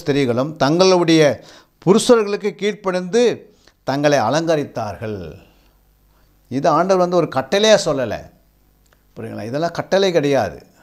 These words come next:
இப்படி தான் இருக்கணும், இப்படி தான் என்றதில்லை. ஆண்டவர் எல்லாமே அன்பின் நிமித்தம் சொல்லுகிறார்.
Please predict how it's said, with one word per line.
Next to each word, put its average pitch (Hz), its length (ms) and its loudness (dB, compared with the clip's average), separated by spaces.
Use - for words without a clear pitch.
இப்படி 113 200 -10
தான் 170 160 2
இருக்கணும், 156 320 -4
இப்படி 139 180 -6
தான் 139 200 -4
என்றதில்லை. 98 340 -8
ஆண்டவர் 147 420 -4
எல்லாமே 135 400 0
அன்பின் 123 380 -2
நிமித்தம் 113 340 -10
சொல்லுகிறார். 85 520 -14